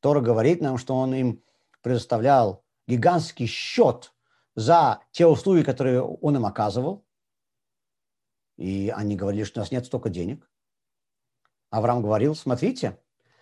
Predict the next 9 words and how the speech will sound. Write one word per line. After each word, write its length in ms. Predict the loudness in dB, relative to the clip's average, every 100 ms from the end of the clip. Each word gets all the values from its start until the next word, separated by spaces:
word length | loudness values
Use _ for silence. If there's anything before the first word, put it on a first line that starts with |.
| _ _
если 340 | 0 0 0 -2
вы 180 | 0
считаете, 480 | -2 0 2 2 0
что 200 | -8 -6
я 320 | -2 2 4
вам 160 | 4 2
предоставил 460 | 2 -2 0 0 -2
эти 160 | -4
услуги, 540 | -6 -4 -6 -6 -8